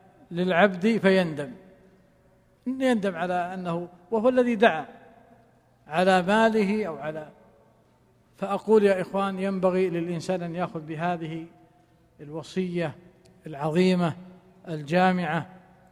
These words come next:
النافعة، وهي وصية من أفضل الخلق وأكرمهم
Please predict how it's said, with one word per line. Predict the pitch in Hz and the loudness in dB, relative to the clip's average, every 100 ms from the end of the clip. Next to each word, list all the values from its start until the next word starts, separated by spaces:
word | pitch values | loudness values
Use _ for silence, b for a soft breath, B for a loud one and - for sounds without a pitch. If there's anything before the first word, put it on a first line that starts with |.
| - | -14
النافعة، | 156 156 190 180 190 180 180 - - - - - - _ - | -8 0 2 2 4 2 0 -4 -20 -20 -20 -20 -20 _ -6
وهي | 170 180 | -2 4
وصية | 180 165 208 202 190 | 2 2 0 2 2
من | 190 185 185 | 2 -2 0
أفضل | 196 156 180 180 180 180 - 190 | 0 2 4 4 2 -2 -8 -2
الخلق | 170 - 196 185 - 185 190 - - - - _ _ | -2 4 4 4 0 -2 -2 -12 -20 -20 -20 _ _
وأكرمهم | 175 - - 185 196 190 185 190 | -8 -8 2 4 6 4 0 -2